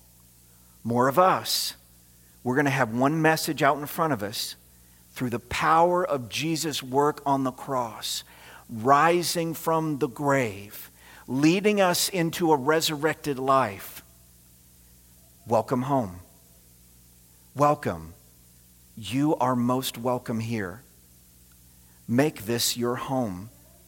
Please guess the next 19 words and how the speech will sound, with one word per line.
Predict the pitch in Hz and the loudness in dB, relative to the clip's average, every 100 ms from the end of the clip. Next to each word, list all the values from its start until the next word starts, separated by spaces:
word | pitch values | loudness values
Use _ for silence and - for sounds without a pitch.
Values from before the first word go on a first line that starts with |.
| - _ _ - - | -20 _ _ -20 -20
This | 95 90 156 160 - - | -6 4 4 4 -2 -4
is | 123 107 117 | -4 -4 -2
your | 110 | -4
place. | - 120 107 98 - - - - - - _ - _ _ _ _ - - - - | -4 -2 -2 -4 -8 -8 -10 -20 -20 -20 _ -20 _ _ _ _ -20 -20 -8 0
I | 120 | 2
would | 147 120 | 2 -2
submit | 147 131 143 | 0 2 2
today | - 131 131 135 | 0 0 2 4
that | 123 127 | 0 0
the | |
message | 117 120 143 147 - 123 | 0 0 0 -2 -6 -6
of | 127 101 | -6 -6
the | 113 | -2
gospel | 139 127 120 - 110 | 2 2 -2 -8 -10
shows | 104 - - - 160 165 175 180 165 | -8 -6 -4 0 2 2 2 -2 -4
how | - 147 151 147 147 131 | -4 0 4 4 0 -4
Jesus | 151 143 139 127 120 - | -6 -4 -4 -6 -6 -8
does | 101 92 113 113 90 | -8 -4 -2 -2 -6
that. | 95 92 - | -10 -10 -12